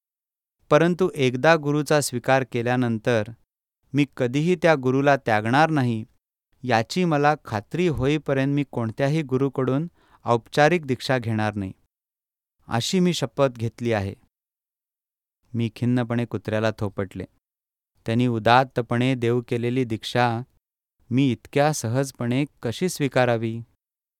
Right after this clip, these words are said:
"तुमच्या कृपेस मी पात्र नाही, कारण अद्याप मी तो निर्णयच घेतलेला नाही." माझ्याकडे निरखत ते म्हणाले,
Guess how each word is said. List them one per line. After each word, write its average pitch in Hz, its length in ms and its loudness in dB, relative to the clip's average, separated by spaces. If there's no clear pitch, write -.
"तुमच्या 123 400 2
कृपेस 131 580 -4
मी 131 140 0
पात्र 127 500 -2
नाही, 98 300 -4
कारण 117 200 0
अद्याप 120 480 2
मी 127 120 0
तो 127 140 -4
निर्णयच 120 600 -2
घेतलेला 107 480 -6
नाही." 98 200 -6
माझ्याकडे 107 460 -4
निरखत 104 440 -6
ते 104 60 -4
म्हणाले, 95 420 -4